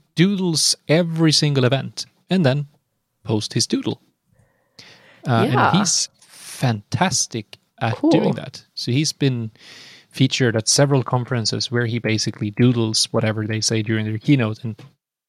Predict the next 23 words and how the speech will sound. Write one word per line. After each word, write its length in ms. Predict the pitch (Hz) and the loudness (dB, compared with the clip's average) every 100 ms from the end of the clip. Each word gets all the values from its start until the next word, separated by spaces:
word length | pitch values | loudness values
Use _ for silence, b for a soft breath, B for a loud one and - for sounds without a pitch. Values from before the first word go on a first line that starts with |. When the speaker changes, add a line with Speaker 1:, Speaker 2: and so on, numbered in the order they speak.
| _ | _
Speaker 1:
then 180 | - 110 | -4 -4
people 300 | 104 120 120 | -2 -4 -2
actually 260 | 117 - 113 | -4 -2 -2
understand 640 | 107 107 - 120 113 104 - _ _ | 0 -2 -2 -2 -2 -10 -12 _ _
what 140 | 117 107 | -10 -6
they 100 | 110 | -6
say. 260 | - - B B B B B B B _ _ _ - | -6 -8 B B B B B B B _ _ _ -6
Um, 360 | 107 107 107 - - | -6 -6 -10 -16 -2
so 100 | 131 | 2
you 60 | |
should 140 | 143 262 | 4 2
Speaker 2:
Awesome. 360 | 185 156 156 165 - | 2 0 -2 -6 -12
Speaker 1:
l-, 120 | 185 | -12
look 280 | 185 147 143 | -6 -4 0
into 500 | 165 156 160 135 123 | -2 0 0 0 -2
what 240 | 127 123 117 | -4 -4 -2
he's 220 | 123 117 | -4 -2
doing, 380 | 127 127 113 110 | 2 2 0 -6
because 240 | 117 123 | -4 -2
I 80 | 123 | 0
think 240 | 143 131 | -2 -2
you 80 | 123 | -4
can 400 | - 117 110 110 | -2 -2 -2 -6